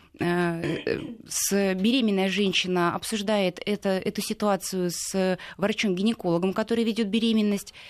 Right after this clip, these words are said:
Если она хорошо переносит, э, свои физические нагрузки, то она может продолжить. Э, кормящие мамы часто спрашивают, а не влияет ли,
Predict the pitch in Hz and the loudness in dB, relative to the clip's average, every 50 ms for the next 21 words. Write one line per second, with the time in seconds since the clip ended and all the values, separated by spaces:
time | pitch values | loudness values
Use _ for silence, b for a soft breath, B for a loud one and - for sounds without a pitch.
0 | B B B 196 233 - - 226 214 214 208 - 214 214 214 - - 208 - 202 | B B B 0 0 0 0 0 0 0 0 0 0 -2 0 0 -2 -2 -2 0
1 | 175 196 196 190 185 - - 170 - - - 175 175 - - 190 196 196 202 - | 0 2 2 2 0 0 -4 -8 -8 -4 -4 -4 -4 -2 -2 0 0 0 0 0
2 | 208 202 196 - - - - 214 196 196 190 180 196 196 185 - - - 180 165 | -2 -4 -4 -4 -6 -4 -2 0 0 2 2 2 0 -2 -2 -4 -4 -2 -2 -2
3 | 156 - - - 185 175 175 175 170 B B B B - 180 190 190 202 202 190 | -2 -2 -2 -2 0 2 2 2 0 B B B B 0 2 4 4 4 2 2
4 | 175 170 175 - - 175 185 165 160 170 170 165 151 151 - - B B B B | 0 -2 -4 -4 -2 -2 -2 0 0 0 0 0 -2 -4 -8 -10 B B B B
5 | B B B - 135 165 170 165 165 160 156 - - - 208 214 240 285 349 339 | B B B -4 -2 0 0 2 2 0 0 -2 -2 -2 0 2 2 2 2 2
6 | - - 269 254 247 240 240 226 - - 220 220 - 240 - - - 226 202 185 | 0 0 2 2 2 2 2 0 0 -2 -4 -4 -4 -6 -6 -4 -2 -2 -2 -2
7 | - - 175 170 165 151 147 - B B B B B B - 196 202 208 208 233 | -2 -4 0 0 0 0 0 -4 B B B B B B -2 0 2 4 4 2
8 | 233 196 202 220 220 262 320 349 330 - - 208 214 220 226 208 180 175 | 2 2 0 -2 0 2 2 2 0 0 0 0 2 2 2 2 2 -2